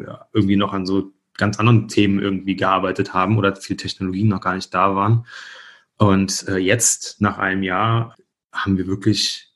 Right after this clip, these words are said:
ordentlich, äh, vorgelegt wieder. Und die Lücke, würde ich sagen, die ist nicht mehr, nicht mehr groß. Also zwischen den Fra-, also grundsätzlichen Fragestellungen, die jetzt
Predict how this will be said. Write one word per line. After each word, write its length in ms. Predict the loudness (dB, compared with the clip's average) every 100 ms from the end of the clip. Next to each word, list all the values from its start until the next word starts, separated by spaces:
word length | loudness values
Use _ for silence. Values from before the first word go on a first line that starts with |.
| _ _
ordentlich, 640 | 2 4 4 2 0 -4 -2
äh, 200 | -2 0
vorgelegt 680 | -2 0 0 0 -4 -2
wieder. 460 | 0 2 2 -2 -4
Und 480 | -2 -2 -2 -6 0
die 100 | 2
Lücke, 360 | 4 2 0
würde 160 | 0 -4
ich 60 |
sagen, 280 | -2 -2 -2
die 100 | -4
ist 160 | -4 0
nicht 240 | 0 0
mehr, 460 | 0 2 2 -2 -8 -20 -20 -20 _ _ _ _
nicht 220 | 4 4
mehr 120 | 2
groß. 600 | 0 2 2 2 -4 -12 -4
Also 480 | 0 2 0 -2 -8
zwischen 320 | -2 0 2
den 120 | 0
Fra-, 320 | -2 2 2
also 260 | 0 -6 -10
grundsätzlichen 560 | 0 0 2 -2 -2 -4
Fragestellungen, 720 | 0 0 0 -2 0 0 0
die 80 | 0
jetzt 400 | 0 0 -4